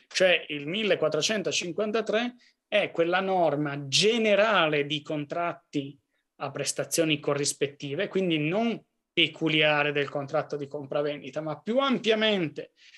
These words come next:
una norma che è invocabile ogni qualvolta si sia a cospetto di un contratto a prestazioni corrispettive,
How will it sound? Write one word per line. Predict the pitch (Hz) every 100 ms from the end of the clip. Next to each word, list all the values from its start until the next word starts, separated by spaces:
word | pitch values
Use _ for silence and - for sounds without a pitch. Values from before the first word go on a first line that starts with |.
| - _
una | 147 143
norma | 151 185 180 147 147 - _ _ - - - - _
che | - 156 147 -
è | 151
invocabile | 160 156 156 160 160 202 180 165 151 147 - _ _ _ _ _ _ _ -
ogni | 160 165
qualvolta | 160 156 151 214 262 220 - 147
si | -
sia | 139 170
a | 151
cospetto | 151 139 - 180 156 - 147
di | 147 165
un | - 147
contratto | 139 143 196 196 151
a |
prestazioni | 156 - 156 214 190
corrispettive, | 151 180 208 - 220 - 240 247